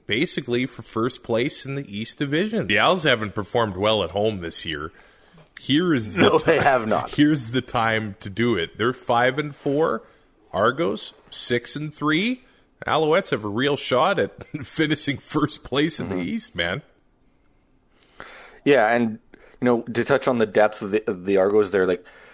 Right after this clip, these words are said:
Speaker 2: the O-line is usually where you see the most turnover throughout a season.
Speaker 1: Right, right.
Speaker 2: For, for a lot of teams, just because guys get so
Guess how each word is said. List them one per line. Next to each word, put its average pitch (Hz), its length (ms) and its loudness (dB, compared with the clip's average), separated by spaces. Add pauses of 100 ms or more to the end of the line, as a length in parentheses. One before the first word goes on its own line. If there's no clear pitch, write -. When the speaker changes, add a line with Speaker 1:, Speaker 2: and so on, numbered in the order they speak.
(420)
Speaker 2:
the 113 420 -4
O-line 104 480 4
is 92 120 -2
usually 98 260 0
where 92 100 0
you 92 80 -2
see 95 140 -6
the 90 80 -2
most 90 260 -4
turnover 90 420 0
throughout 90 260 0
a 85 40 -4
season. 98 400 -2 (920)
Speaker 1:
Right, 92 360 -2 (180)
right. 95 220 2
Speaker 2:
For, 120 220 4
for 104 180 4
a 98 60 6
lot 92 180 6
of 92 80 2
teams, 110 380 0
just 113 240 2
because 95 320 0 (240)
guys 92 200 2
get 98 140 -2
so 95 420 2